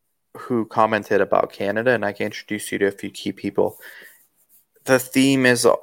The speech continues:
it's about networking, guys. All about networking. Make sure you like, comment, share, subscribe,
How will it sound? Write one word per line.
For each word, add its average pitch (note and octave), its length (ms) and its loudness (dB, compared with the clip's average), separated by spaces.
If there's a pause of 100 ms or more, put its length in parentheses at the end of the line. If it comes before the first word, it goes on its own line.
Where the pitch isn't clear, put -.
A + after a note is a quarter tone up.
(200)
it's - 220 0
about G#2+ 340 2
networking, F#2+ 680 -2
guys. - 460 -12 (280)
All G#2+ 360 2
about G2 400 -2
networking. F#2+ 600 -8 (1500)
Make A#2+ 140 0
sure C#3+ 200 2
you A#2+ 240 4
like, C#3 460 4
comment, B2+ 560 0
share, A#2+ 460 4
subscribe, A2 840 -2